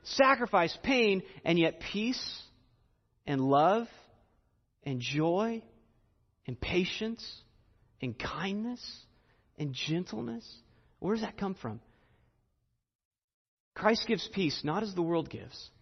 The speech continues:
He gives it through the Holy Spirit. If you have the Holy Spirit,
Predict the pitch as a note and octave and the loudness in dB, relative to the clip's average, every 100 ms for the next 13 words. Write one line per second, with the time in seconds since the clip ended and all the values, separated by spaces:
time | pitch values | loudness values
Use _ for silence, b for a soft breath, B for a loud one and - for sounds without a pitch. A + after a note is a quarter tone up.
0 | _ _ _ _ _ _ _ _ _ _ | _ _ _ _ _ _ _ _ _ _
1 | _ _ _ _ _ _ _ _ _ _ | _ _ _ _ _ _ _ _ _ _
2 | _ _ _ _ _ _ _ _ - C3+ | _ _ _ _ _ _ _ _ -10 -2
3 | E3 F#3+ G3 F#3 E3+ D#3+ - - C#3 G2+ | -2 -2 -4 -2 -2 -2 -6 -8 -10 -10
4 | - _ _ _ _ _ _ _ - G3+ | -14 _ _ _ _ _ _ _ -2 2
5 | G3+ G3 - - E3 C3 G#2+ | 4 4 2 -2 0 0 0